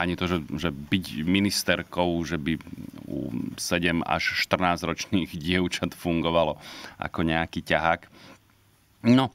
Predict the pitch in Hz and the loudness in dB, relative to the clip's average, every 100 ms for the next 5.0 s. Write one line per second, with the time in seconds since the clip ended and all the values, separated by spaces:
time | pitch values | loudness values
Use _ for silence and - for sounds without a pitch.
0 | - - - - 107 107 - - 110 123 | -10 -16 -14 2 4 4 2 -2 2 2
1 | 151 139 139 120 113 120 117 110 - 117 | 4 4 4 4 4 4 4 2 4 4
2 | 123 - 117 95 - 92 98 110 - - | 4 2 2 4 4 4 4 2 -2 -6
3 | - 90 87 73 65 - - 98 98 90 | 2 4 4 2 0 -6 2 2 2 -6
4 | - 76 80 90 92 95 98 - 104 - | -16 -2 2 4 4 2 0 -2 -4 -2